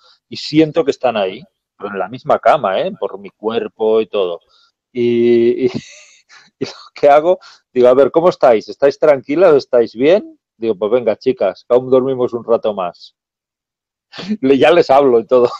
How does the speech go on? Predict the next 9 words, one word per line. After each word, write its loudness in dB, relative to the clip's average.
<laughs> -6
están -20
como -4
colgado. 0
Y, 0
y -4
no 0
pasa 0
nada. 0